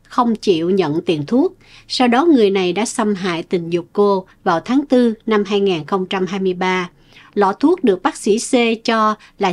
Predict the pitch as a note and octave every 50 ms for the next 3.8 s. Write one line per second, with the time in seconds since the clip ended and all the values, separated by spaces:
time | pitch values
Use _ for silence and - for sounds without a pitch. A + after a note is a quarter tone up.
0 | F3+ - - F3+ G#3 G#3 A3 A#3+ C#4+ F4 F4 C#4+ G#3+ G3+ F#3+ F3+ E3+ E3+ E3 E3
1 | C#3 A#2+ C3+ A3 - - _ _ _ _ - - C#4 C#4+ - - A#3 A3 A3 -
2 | A3+ G#3+ G#3 G#3 G3+ G3 - _ - F3+ F3 D#3+ C#3+ D#3+ F#3 G#3+ C4+ - - C4
3 | C#4+ C#4+ - - F3 E3+ G#3+ B3 - - G#3+ D#3 B2 D3 G3+ C4